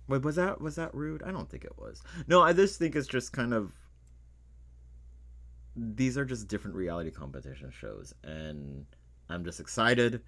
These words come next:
But I, you know, I'm not gonna lie, I kinda want a Drag Race to win again. I haven't really watched Lizzo's Watch Out for the Big Girls yet. I, wait, I did watch one episode, and I enjoyed it, but I will continue to watch.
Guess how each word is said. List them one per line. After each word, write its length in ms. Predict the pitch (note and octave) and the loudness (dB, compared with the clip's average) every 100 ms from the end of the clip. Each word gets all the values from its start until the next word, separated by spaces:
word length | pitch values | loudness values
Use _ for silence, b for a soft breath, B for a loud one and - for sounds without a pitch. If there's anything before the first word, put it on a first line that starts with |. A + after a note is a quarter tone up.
| B B B B - | B B B B 2
But 180 | G3 - | 8 10
I, 140 | D#4+ | 10
you 240 | F4 D#4+ | 8 4
know, 100 | D#4+ | 2
I'm 80 | F4 | 4
not 160 | F4+ F4+ | 4 4
gonna 140 | F4+ | 2
lie, 460 | E4+ E4 E4 D#4 A#3 | 0 -2 -2 -2 -4
I 60 | - | -4
kinda 240 | A3 B3 | -2 0
want 180 | B3+ B3 | 2 2
a 40 | |
Drag 260 | A3 G#3+ A3 | 2 2 2
Race 200 | A3 G#3 | 0 -2
to 100 | G#3 | -2
win 160 | G3 G3 | -2 -2
again. 340 | D#3 B2+ G2 | 0 0 0
I 140 | - | 2
haven't 260 | E3 G3 A3+ | 4 4 6
really 220 | F3+ G3 | 6 6
watched 380 | G#3 F#3 G3 - | 6 4 2 0
Lizzo's 640 | G#3 F#3 F3+ F3+ F#3+ G3+ | 0 2 4 4 4 0
Watch 200 | F3+ E3 | -2 -2
Out 120 | E3+ | -2
for 80 | E3+ | -2
the 100 | F#3 | -4
Big 220 | F3 F3 | -2 -4
Girls 360 | B2 A#2 B2 C#3 | -2 0 0 -2
yet. 280 | C#3 C#3 - B B B | 0 0 -2 B B B
I, 100 | B2+ | 0
wait, 260 | C#3 E3 C3+ | 10 10 12
I 80 | C#3 | 8
did 180 | D#3+ | 6
watch 240 | C3+ A2+ - | 6 2 0
one 140 | G2 | -4
episode, 460 | D2+ - - A#1 - | -4 -8 -8 -8 -8
and 120 | E2 | -6
I 100 | E2 | -4
enjoyed 320 | D#2 D2+ D#2 A#1+ | -4 -6 -6 -6
it, 120 | - | -8
but 120 | D2 | -8
I 100 | D#2+ | -6
will 120 | E2+ E2 | -6 -8
continue 420 | D#2 - D#2+ D2+ | -10 -10 -8 -6
to 80 | C2+ | -4
watch. 440 | E2+ F#2+ - - | -4 -4 -6 -14